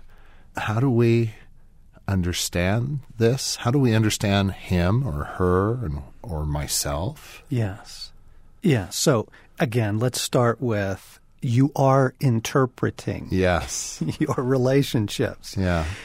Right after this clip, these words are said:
Speaker 2: And your interpretation might not be accurate, which in many cases is a really hopeful thought. You
Speaker 1: Yeah.
Speaker 2: know, in, in my case, it was negative and gloom and doom and, "Oh, boy," you know, and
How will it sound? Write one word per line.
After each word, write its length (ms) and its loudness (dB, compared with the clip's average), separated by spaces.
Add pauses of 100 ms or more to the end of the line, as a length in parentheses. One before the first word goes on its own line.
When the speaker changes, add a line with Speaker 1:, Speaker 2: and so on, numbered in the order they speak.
(340)
Speaker 2:
And 200 0
your 180 4
interpretation 1000 2
might 320 -4
not 260 -2
be 300 2
accurate, 720 0 (100)
which 260 0
in 300 0 (420)
many 220 6
cases 500 0
is 120 0
a 120 2
really 220 2
hopeful 480 0
thought. 500 2 (240)
You 80 0
Speaker 1:
Yeah. 180 0
Speaker 2:
know, 140 -4
in, 180 -6 (140)
in 200 -4
my 200 -2
case, 460 -4
it 40 -8
was 220 -10 (360)
negative 760 2
and 240 -2
gloom 340 2
and 180 2
doom 420 0
and, 120 -2
"Oh, 200 0
boy," 680 -2
you 120 -4
know, 260 -6
and 160 -6